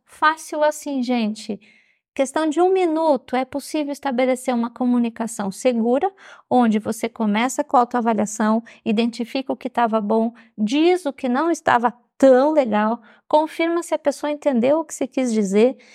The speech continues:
e compromisso com um plano de melhoria compartilhado. É isso, e nós vamos experimentar um delicioso bolo de cenoura, se tudo der certo,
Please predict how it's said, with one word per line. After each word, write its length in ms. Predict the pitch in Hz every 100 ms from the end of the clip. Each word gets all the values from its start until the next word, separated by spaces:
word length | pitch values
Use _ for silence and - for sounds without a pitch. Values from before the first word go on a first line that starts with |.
| _
e 300 | - 277 294 285 _
compromisso 680 | 285 277 285 269 240 240 247
com 160 | - 254
um 60 |
plano 300 | 233 233 226
de 120 | 220
melhoria 580 | 226 226 233 233 208 226
compartilhado. 920 | 233 247 226 233 - 294 262 226 214 220 -
É 200 | 302 403
isso, 360 | 294 349 -
e 100 | 330
nós 200 | 320 302
vamos 260 | 294 277 277
experimentar 560 | 269 - 262 240 240
um 60 | 247
delicioso 580 | 240 240 220 - 233 254
bolo 240 | 247 254
de 100 | 233
cenoura, 400 | - 262 214 226
se 140 | 240 233
tudo 300 | - 269 277
der 160 | 247
certo, 500 | - - 220 220 -